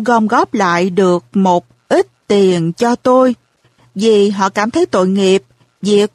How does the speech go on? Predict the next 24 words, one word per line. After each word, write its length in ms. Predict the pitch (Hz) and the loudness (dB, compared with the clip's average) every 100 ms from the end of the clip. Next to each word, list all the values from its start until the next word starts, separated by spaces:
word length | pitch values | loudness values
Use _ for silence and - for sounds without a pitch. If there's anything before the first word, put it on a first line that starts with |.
| - | -2
tôi 140 | 262 | -2
bị 280 | 214 185 190 | 0 0 2
mất 280 | 240 330 - | 0 -2 -4
cắp 280 | 330 _ | -4 _
túi 160 | - 320 | -2 0
xách. 300 | - 339 381 _ _ _ _ _ _ | 0 -2 -4 _ _ _ _ _ _
Họ 200 | 226 214 | -2 0
lén 260 | 226 269 403 | 0 0 -2
bỏ 160 | 262 247 | -2 -2
tiền 500 | - 208 190 180 175 | -2 0 0 0 -2
vào 300 | 196 190 180 | -2 0 -2
tay 240 | - 247 247 | -2 -2 -2
nải 440 | 214 175 165 262 370 | 0 -2 -2 -2 -2
của 160 | - 240 | 0 -2
tôi. 380 | - 233 233 214 _ _ _ _ _ _ _ _ _ _ _ | 0 2 2 -2 _ _ _ _ _ _ _ _ _ _ _
Năm 340 | 247 277 277 247 | -2 0 2 2
giờ 340 | 202 185 175 | 2 2 0
sáng 420 | 170 233 233 294 381 | -2 -2 -2 -4 -2
hôm 240 | 277 233 | -2 -2
sau, 360 | 220 240 233 226 214 202 _ | -2 0 0 0 -4 -10 _
ngày 420 | 190 190 185 160 | -2 0 0 -2
sáu 420 | 160 - 226 269 381 | -4 -4 -2 0 -2
tháng 220 | 269 285 330 | -2 -4 -2
tư 280 | 254 247 240 | 0 2 0